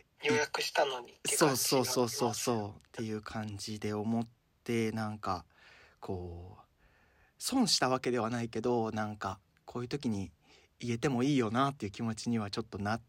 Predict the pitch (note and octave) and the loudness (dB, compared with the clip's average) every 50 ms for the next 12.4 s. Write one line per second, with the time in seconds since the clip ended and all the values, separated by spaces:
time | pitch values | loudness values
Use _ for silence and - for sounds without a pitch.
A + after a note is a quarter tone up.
0 | _ - G#2 G#2+ G#2+ - - G2 F#2+ F#2+ F#2 F2+ F2+ F2+ F2+ F2+ F2+ - F#2 F2 | _ -6 -6 -6 -6 -8 -10 -8 -8 -6 -8 -8 -8 -10 -10 -12 -8 -8 -8 -6
1 | - G2+ G2 F#2+ - - G#2 G2 F#2+ F#2+ F#2 F#2 F2+ - - - - - _ - | -4 -6 -6 -6 -6 -8 -6 -6 -4 -4 -4 -6 -8 -10 -14 -20 -20 -20 _ -4
2 | - A2+ G#2 G#2 G2+ - - G2+ G2 F#2+ G2 G2 F#2+ F#2+ G2 G2 F#2+ F2+ F#2 F#2+ | -4 -4 -4 -4 -8 -8 -6 -4 -4 -2 -2 -2 -4 -4 -6 -6 -8 -6 -6 -8
3 | F2+ F2 - - E2 D2+ C#2 - - - - - _ _ _ _ _ _ _ _ | -8 -8 -8 -8 -6 -8 -8 -8 -10 -12 -14 -16 _ _ _ _ _ _ _ _
4 | - - - - - - - C#3 - - - F3+ - - - - C#3 C#3+ C#3 C#3 | -10 -6 -4 -4 -2 -4 -4 -6 -6 -2 -2 -2 -2 -2 -2 0 2 4 6 6
5 | B2 G2 F#2+ - - - - - - - - - - - - - - - - _ | 6 4 4 0 -2 0 -2 -2 -2 -2 -14 -16 -16 -14 -12 -12 -12 -12 -14 _
6 | _ _ _ - _ - - C#3+ D3+ - D#3 D#3 D3+ - - B2+ B2+ B2+ B2+ B2 | _ _ _ -18 _ -2 0 0 2 2 2 2 2 2 0 0 0 0 0 -4
7 | - - E3 E3 D#3 D#3 E3 D#3+ D3+ D3 C#3+ D3 D#3 E3 E3+ E3 - - - - | -2 2 2 2 4 4 2 2 2 2 2 2 2 2 0 -2 0 -2 -2 -2
8 | - D3 C#3+ C3+ C3 B2+ - - B2 B2 B2 B2 B2 - _ - C#3+ D3 D3 C#3+ | 0 0 2 0 0 0 -2 -4 -4 -4 -4 -8 -8 -8 _ 0 2 2 2 0
9 | C#3+ D3 D#3 D#3 D3+ D#3 D#3+ E3 E3 C#3 B2+ - - - - - - - F3 - | 0 2 4 4 4 4 4 4 4 2 0 -2 -6 -10 -10 0 6 6 8 10
10 | - G#3+ - A3 F#3+ - G3 - G3 G3 F#3 - - - _ _ _ - - - | 10 10 10 10 8 8 6 6 6 4 4 4 -2 -14 _ _ _ 0 2 6
11 | - C#3 C#3 D3 D3 D3 D3+ D3 D#3 D3+ D3+ D3+ D3 - - - - - - - | 6 6 8 8 8 8 8 8 6 4 4 2 2 0 0 -2 -4 -6 -8 -10
12 | - - - B2+ A#2 A#2 A2+ | -10 -6 -4 -2 0 0 0